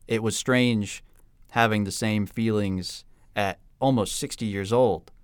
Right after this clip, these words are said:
that, you know, a man in his twenties would have, and, and, like, going through that same stage of life so much later.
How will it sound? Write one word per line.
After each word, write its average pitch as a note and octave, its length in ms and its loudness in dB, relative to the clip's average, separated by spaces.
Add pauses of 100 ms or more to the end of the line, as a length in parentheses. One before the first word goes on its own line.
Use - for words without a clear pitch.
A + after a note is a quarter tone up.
(180)
that, G2 380 -2
you G3 100 -6
know, C3+ 180 -2
a G3 40 -2
man G2+ 240 -2
in F#2+ 80 -4
his F#2 160 -8
twenties B2 580 -2 (400)
would G2 200 -4
have, F2+ 260 -2
and, F#2+ 160 -6
and, G2+ 140 -4
like, F#2 100 -6
going A2+ 240 6
through A#2 140 -2
that G#2+ 140 0
same G#2+ 240 -4
stage G#2+ 380 -2
of F#2 80 -8
life G#2+ 380 0 (220)
so A#2 280 2
much G2+ 280 -4
later. G2 340 -4